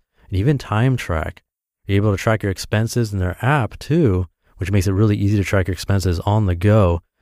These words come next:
much better than using a spreadsheet. You can even take pictures of your receipts in the app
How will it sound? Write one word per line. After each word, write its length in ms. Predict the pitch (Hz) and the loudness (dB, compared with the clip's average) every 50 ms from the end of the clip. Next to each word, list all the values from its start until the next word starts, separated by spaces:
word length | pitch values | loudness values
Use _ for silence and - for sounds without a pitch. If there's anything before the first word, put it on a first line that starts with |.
| _ - | _ -8
much 240 | - 95 95 - - | -2 -2 -2 -2 0
better 220 | - 101 98 98 92 | 0 2 2 2 2
than 140 | 92 87 | 0 0
using 300 | 87 92 92 85 90 87 | 0 0 0 -2 -2 -4
a 40 | 80 | -4
spreadsheet. 640 | 78 - - - 85 90 95 92 - 90 82 82 - _ _ _ _ _ _ _ _ _ | -6 -8 -4 -2 -2 -2 -2 -4 -4 -4 -6 -6 -6 _ _ _ _ _ _ _ _ _
You 120 | - 117 101 | -6 -2 2
can 80 | 120 | 2
even 160 | 131 131 123 | 4 4 2
take 180 | - 123 113 - | 2 0 0 0
pictures 300 | - 120 117 - 131 120 | -2 -2 0 0 0 0
of 100 | 120 110 | 0 0
your 100 | 113 104 | 0 0
receipts 400 | 104 98 - - 123 123 117 - | 0 -2 -2 -2 -2 -2 -2 -2
in 220 | - 120 139 156 | -2 -2 0 0
the 160 | 156 143 123 110 | 2 2 2 2
app 320 | 104 101 98 98 - | 2 2 0 0 -2